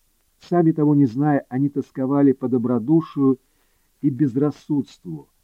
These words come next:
по веселой виртуозности, по мудрости и яркости, которой научил их любить своими романами и своими пьесами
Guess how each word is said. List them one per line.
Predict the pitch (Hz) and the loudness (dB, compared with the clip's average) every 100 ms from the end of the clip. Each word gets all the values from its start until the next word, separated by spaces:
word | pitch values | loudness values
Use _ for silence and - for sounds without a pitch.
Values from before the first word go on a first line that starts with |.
| _ _ _ _ - | _ _ _ _ -4
по | |
веселой | 135 156 - 190 175 | 2 2 2 4 6
виртуозности, | 156 170 165 170 165 151 107 104 - - | 6 4 2 0 2 0 -2 -6 -8 -14
по | - 131 | -8 -2
мудрости | 151 180 170 160 - 160 | 2 4 2 0 -4 -6
и | 147 | -4
яркости, | 143 123 156 131 113 104 _ 95 78 _ _ _ _ _ _ | -4 -2 -4 -6 -10 -12 _ -16 -16 _ _ _ _ _ _
которой | - 139 185 170 | -8 0 4 6
научил | 156 151 160 | 6 4 2
их | 156 - | 0 0
любить | 127 101 156 160 | -4 0 -2 -2
своими | _ 117 120 123 | _ -2 0 0
романами | 110 110 123 131 110 101 - | -2 -2 -2 -2 -2 -6 -8
и | |
своими | 101 107 107 98 | -10 -6 -4 -6
пьесами | - 120 143 - 95 85 | -6 -6 -6 -6 -8 -8